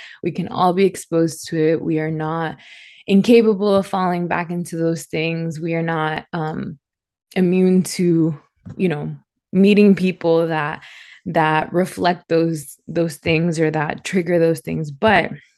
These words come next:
I feel like knowledge is power, but I feel like applied knowledge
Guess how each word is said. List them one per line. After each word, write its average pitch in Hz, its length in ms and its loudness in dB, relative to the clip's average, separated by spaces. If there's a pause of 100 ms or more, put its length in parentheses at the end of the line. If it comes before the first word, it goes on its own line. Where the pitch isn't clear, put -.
(520)
I 185 80 -2
feel 185 200 0
like 165 280 2 (440)
knowledge 196 760 0 (240)
is 160 160 -8
power, 170 440 0
but 160 160 -2
I 165 100 0
feel 165 200 -4
like 160 200 -6
applied 156 760 -2 (120)
knowledge 151 720 -6